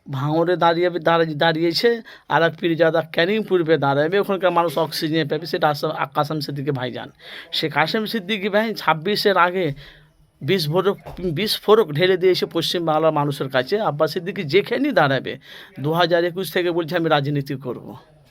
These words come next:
এখন অবধি রাজনীতি নেমেছে, আমি বলছি দায়িত্ব নিয়ে, উনি রাজনীতিতে নামবে না।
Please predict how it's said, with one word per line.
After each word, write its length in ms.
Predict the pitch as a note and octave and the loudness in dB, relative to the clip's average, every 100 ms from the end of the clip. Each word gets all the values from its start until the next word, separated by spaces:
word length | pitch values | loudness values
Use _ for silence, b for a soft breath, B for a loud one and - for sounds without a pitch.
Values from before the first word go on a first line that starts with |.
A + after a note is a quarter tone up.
| b b b b - | b b b b -8
এখন 280 | C3+ C#3 D#3+ | -6 -2 -2
অবধি 160 | D#3 | 0
রাজনীতি 500 | E3+ D3 D3 D#3 D3 | 2 2 2 -2 -2
নেমেছে, 360 | E3+ D#3+ F3 E3+ | 0 0 0 0
আমি 240 | D#3 G3+ | 2 0
বলছি 380 | G#3 F#3+ A3 - | 2 2 2 0
দায়িত্ব 360 | G3+ D#3 D3 F3 | 2 0 2 0
নিয়ে, 180 | G3 A3+ | 0 0
উনি 220 | E3+ E3+ | 0 2
রাজনীতিতে 580 | D3+ D3 D#3 D3+ F3+ E3 | 2 2 -2 -2 0 0
নামবে 360 | C3 A#2+ G#2 | 0 -2 -6
না। 180 | G2 | -8